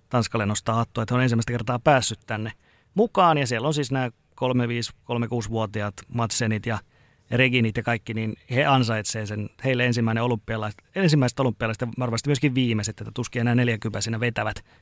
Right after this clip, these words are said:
elleivät tee Teemu Selänteitä ja tuu sitten taas neljän vuoden päästä uudestaan, mutta, mutta siis ei, eihän Tanskalla tässä seurassa ole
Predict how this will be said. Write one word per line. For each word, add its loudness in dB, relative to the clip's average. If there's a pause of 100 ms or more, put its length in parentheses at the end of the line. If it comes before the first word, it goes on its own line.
elleivät 4
tee 0
Teemu 4
Selänteitä -6
ja -6
tuu -6
sitten -4
taas -4
neljän 0
vuoden -6
päästä -6
uudestaan, -2
mutta, -10 (480)
mutta 4
siis 2
ei, 0
eihän 2
Tanskalla 2
tässä 0
seurassa -6
ole -6